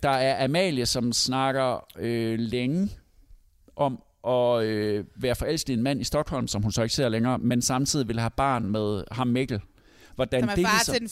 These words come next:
Speaker 1: ja, som er
Speaker 2: første,
Speaker 1: far
Speaker 2: ja.
Speaker 1: til den første også. Hvordan det forhold ligesom fungerer. Så jeg
Speaker 2: Ja.
Speaker 1: synes, der er sådan nogle små tegn på, at nu begynder de at snakke om noget, og programmet begynder at handle om noget, som egentlig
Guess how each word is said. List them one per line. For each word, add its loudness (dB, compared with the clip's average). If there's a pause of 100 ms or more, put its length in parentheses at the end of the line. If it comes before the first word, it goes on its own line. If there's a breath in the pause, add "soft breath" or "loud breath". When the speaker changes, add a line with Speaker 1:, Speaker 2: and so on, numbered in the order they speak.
(120)
Speaker 1:
ja, 2
som 0
er 2
Speaker 2:
første, -2
Speaker 1:
far 4
Speaker 2:
ja. 0
Speaker 1:
til -2
den -2
første 0
også. 0 (200 loud breath)
Hvordan 2
det 2
forhold 0
ligesom -2
fungerer. -2 (580 loud breath)
Så 2
jeg 4
Speaker 2:
Ja. 4
Speaker 1:
synes, 2
der 0
er 2
sådan 2
nogle -2
små 2
tegn 2
på, 0 (160)
at -6
nu 0
begynder 0
de -4
at -2
snakke 0
om 0
noget, 2
og 0 (880 soft breath)
programmet 0
begynder 0
at 0
handle 0
om 0
noget, 0
som 0 (160)
egentlig 0